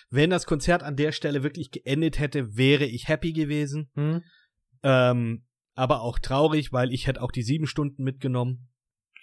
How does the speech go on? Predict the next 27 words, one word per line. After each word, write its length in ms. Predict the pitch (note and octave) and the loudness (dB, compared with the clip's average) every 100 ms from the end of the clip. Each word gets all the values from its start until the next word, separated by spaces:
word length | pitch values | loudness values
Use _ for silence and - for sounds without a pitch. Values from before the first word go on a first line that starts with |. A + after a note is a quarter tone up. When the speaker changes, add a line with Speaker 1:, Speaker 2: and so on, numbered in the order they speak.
| - - | -20 -14
Speaker 1:
Sieben 200 | - C#3 | -8 -6
Stunden 260 | - C#3 A#2 | -6 -8 -6
Setlist. 460 | B2 B2 A#2 - _ - - - - _ _ - | -6 -6 -8 -8 _ -20 -20 -20 -20 _ _ 0
Ähm, 440 | C#3 C#3+ C#3 C3+ C#3 | 4 6 6 4 6
aber 180 | F3+ | 6
die 80 | F#3+ | 6
Lichter 280 | F3 F#3 G3 | 4 4 4
sind 220 | F3+ F#3 | 4 2
nicht 240 | G3+ - - | -2 -2 0
angegangen. 580 | B2+ A#2+ A2+ A2 F3+ - _ _ _ - | 0 0 -2 -4 -8 -12 _ _ _ -6
Und, 640 | C3 C3 C3+ C3+ C3+ - | -2 0 0 -2 -6 -8
ähm, 580 | C3 B2 B2 B2 B2 B2 B2+ | -4 0 0 0 -2 -4 -8
tatsächlich 500 | C#3 C#3 D#3 E3+ B2 | -6 -4 0 -2 -2
ist 220 | D3 - | -8 -4
auch 260 | C#3 C#3 - - - _ _ _ | -2 -2 -6 -20 -20 _ _ _
der, 300 | C#3+ C3+ C3 | 0 2 2
der, 420 | B2+ C3 B2+ B2+ - - - - _ C3 | 4 2 0 -6 -6 -4 -4 -6 _ -4
die 80 | |
sind 240 | A#2 D3+ - | 0 0 0
auch 140 | C#3 | 2
relativ 420 | C#3 D#3+ - D3+ | 4 4 2 -4
schnell 420 | - C#3 C3 C#3+ B2 | -4 0 2 2 2
wieder 240 | D3 C3+ | 2 2
auf 160 | B2 - | 0 -4
die 100 | A#2+ | -2
Bühne 360 | A2+ C3 D#3 | 0 4 2
gekommen. 600 | D3 C#3 D#3 D#3 F3+ G3 | 0 -2 0 2 2 0